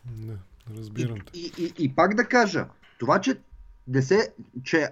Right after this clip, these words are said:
Speaker 2: а, че сега се е случило, не оз-, ако не беше се случило това, ще се случи съвсем скоро. Това ви го гарантирам, просто на всички им е писнало.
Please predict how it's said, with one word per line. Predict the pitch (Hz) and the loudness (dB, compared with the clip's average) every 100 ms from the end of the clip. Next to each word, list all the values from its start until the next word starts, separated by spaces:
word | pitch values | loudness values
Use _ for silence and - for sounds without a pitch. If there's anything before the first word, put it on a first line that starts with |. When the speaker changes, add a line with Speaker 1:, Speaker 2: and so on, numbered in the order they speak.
| - | 0
Speaker 2:
а, | 139 139 131 | 2 2 0
че | - 139 120 | 0 0 0
сега | - 113 143 185 | 0 2 4 4
се | 247 | 4
е | 208 | 2
случило, | - 165 131 104 110 - _ _ - | 0 -6 -4 -6 -8 -12 _ _ -2
не | 147 | 2
оз-, | 143 123 - | 4 2 0
ако | 131 123 135 | 0 2 2
не | 127 | 4
беше | 208 - | 2 2
се | 240 | -2
случило | 233 202 214 | -4 -2 0
това, | - 202 | 2 2
ще | 202 | 4
се | 190 180 | 0 -2
случи | 147 190 - | -8 -8 -10
съвсем | 147 135 156 | -6 -2 0
скоро. | 131 117 95 - _ _ _ _ _ _ _ _ _ _ _ _ _ _ | 0 -2 -4 -4 _ _ _ _ _ _ _ _ _ _ _ _ _ _
Това | 139 | 4
ви | 180 | 4
го | 220 214 | 4 4
гарантирам, | 180 165 131 180 208 | 4 4 4 4 4
просто | 139 175 220 | -2 -6 -4
на | 160 | -4
всички | 156 - | -4 -4
им | 214 | -4
е | 214 214 | -4 -4
писнало. | 220 202 113 | -4 -2 -2